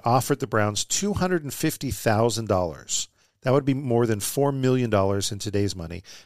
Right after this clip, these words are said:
to simply get out of town. Browns owner Donald Barnes was quoted in the Saint Louis Star-Times that month, sounding confident about the viability of Los Angeles. And he said, quote,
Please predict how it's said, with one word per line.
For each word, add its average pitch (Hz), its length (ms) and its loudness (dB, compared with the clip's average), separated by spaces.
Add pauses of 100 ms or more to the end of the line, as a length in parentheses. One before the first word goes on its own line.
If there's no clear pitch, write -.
to 135 100 0
simply 113 520 0 (420)
get 104 140 2
out 98 160 2
of 95 60 -8
town. - 280 -8 (920)
Browns 143 380 4
owner 127 340 0
Donald 117 420 2
Barnes 98 380 0
was 110 140 -2
quoted 131 380 0
in 110 100 -4
the 107 60 -2
Saint 123 280 -2
Louis 113 380 0 (160)
Star-Times 104 920 -2
that 110 180 -4
month, 92 300 -8 (280)
sounding 127 380 0
confident 107 580 -2
about 104 200 0
the 113 80 -4
viability 104 580 0
of 92 100 -4
Los 110 220 -2
Angeles. - 480 -6 (560)
And 104 160 0
he 107 100 -2
said, 98 260 0
quote, 117 300 0